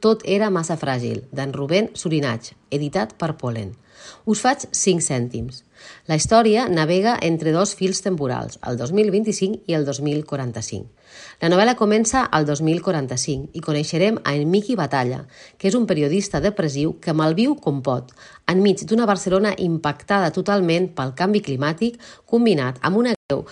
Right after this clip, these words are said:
crisi energètica i controlada per un règim polític dicta-, dictatorial.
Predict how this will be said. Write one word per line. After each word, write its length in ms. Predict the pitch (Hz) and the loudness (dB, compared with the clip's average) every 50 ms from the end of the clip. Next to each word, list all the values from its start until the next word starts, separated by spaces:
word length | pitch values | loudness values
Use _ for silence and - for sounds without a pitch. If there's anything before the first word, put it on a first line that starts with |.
| - _ _ | -20 _ _
crisi 340 | - 185 185 185 170 160 175 | -2 0 0 2 2 4 2
energètica 640 | 208 208 165 143 131 147 143 139 - 151 - 160 - - | 4 2 2 0 0 0 -2 0 -2 -2 -2 -2 -4 -2
i 100 | - 208 | -4 -2
controlada 600 | - 262 262 247 - 202 175 165 170 175 175 160 | 0 0 0 0 2 2 2 2 2 2 0 0
per 160 | - 180 180 185 | 0 2 2 4
un 240 | 185 180 185 - - - | 2 2 0 -4 -8 -14
règim 480 | - - 147 147 143 139 135 127 131 131 | -10 -4 -2 -2 0 0 -2 -4 -4 -4
polític 420 | 131 143 143 165 185 - - - | -2 0 0 2 2 0 0 -2
dicta-, 280 | 175 160 - 147 - - | -2 -4 -4 -4 -8 -8
dictatorial. 720 | - 139 147 - - 120 - 120 113 117 110 - - - | -8 -10 -8 -6 -6 -6 -6 -4 -4 -4 -4 -6 -8 -10